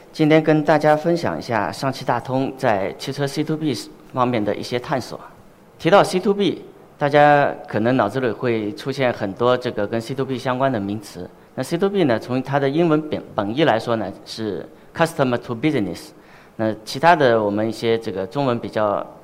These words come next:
呃，规范的翻译呢，叫大规模定制，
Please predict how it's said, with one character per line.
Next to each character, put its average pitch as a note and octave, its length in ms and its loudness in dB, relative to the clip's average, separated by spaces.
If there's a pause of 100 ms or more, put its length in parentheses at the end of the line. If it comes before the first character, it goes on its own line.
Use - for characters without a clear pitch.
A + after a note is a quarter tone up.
(100)
呃， F#2 180 -4
规 C3 160 -6
范 C3 200 -2
的 G#2 80 -4
翻 A#2 200 -2
译 A#2 60 -2
呢， G2 160 -4
叫 G2+ 180 -4
大 A2+ 160 0
规 A2+ 140 -2
模 A2 160 -2
定 A#2 180 -4
制， G#2 220 -8